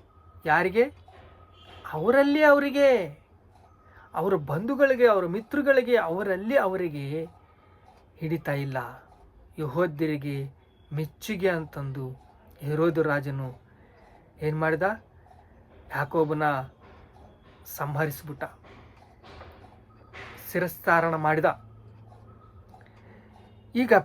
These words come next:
ಪೇತೂರ್ನ ಹೋಲ್ಡಲ್ಲಿ ಇಟ್ಟಿದ್ದಾನೆ. ಏಕೆಂದ್ರೆ ಪಸ್ಕ ಹಬ್ಬ ಆದ್ಮೇಲೆ ಆ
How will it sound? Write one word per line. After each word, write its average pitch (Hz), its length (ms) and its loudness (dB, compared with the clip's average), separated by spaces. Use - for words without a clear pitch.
ಪೇತೂರ್ನ 220 500 4
ಹೋಲ್ಡಲ್ಲಿ 165 460 4
ಇಟ್ಟಿದ್ದಾನೆ. 139 360 -4
ಏಕೆಂದ್ರೆ 147 400 -6
ಪಸ್ಕ - 320 -4
ಹಬ್ಬ 147 220 -4
ಆದ್ಮೇಲೆ 147 480 0
ಆ - 20 -14